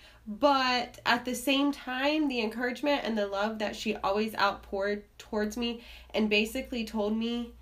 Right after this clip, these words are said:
that I could do anything I wanted to do and be anything I wanted to be, and she was always gonna be in my corner.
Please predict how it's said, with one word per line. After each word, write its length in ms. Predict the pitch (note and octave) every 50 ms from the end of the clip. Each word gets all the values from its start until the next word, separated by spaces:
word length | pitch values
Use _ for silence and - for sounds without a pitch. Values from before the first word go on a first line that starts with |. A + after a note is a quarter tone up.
| - - - - -
that 480 | G3+ G3+ F#3+ F#3+ F#3+ F#3+ F#3 - - - - - - - -
I 120 | G3 G3
could 320 | G3 A3 G#3+ G3 F3 - -
do 300 | A3 A3 A3 A3 A3+ A3 -
anything 380 | G#3 G#3+ G#3+ G#3+ G#3+ A3 G#3+ G3
I 100 | F#3+ F#3+
wanted 360 | F3+ F3+ F3+ F3 F#3 F#3 F#3+
to 100 | - G#3+
do 220 | G3 G3 F#3+ F#3+
and 200 | - F#3 F#3 F#3
be 220 | D#3+ F#3+ G3 F#3 -
anything 380 | F3+ F#3+ F#3+ F#3 F#3+ F#3+ F#3+
I 80 | F#3 F3+
wanted 260 | F3 F3 F3+ F3+ F3+ -
to 120 | - G3
be, 180 | F#3 F#3 F3+ -
and 120 | F3+ F3+
she 140 | F3+ - F#3
was 160 | F3 F3 - - - -
always 300 | E3 F3+ F#3 F#3+ G3 -
gonna 180 | - G3 G3
be 100 | F#3+ F#3
in 120 | F3+ F3+ F3+
my 100 | F3 F3
corner. 600 | E3 - - F#3+ F3+ F3+ G3 G#3+ A#3+ C4+ C4+ C4+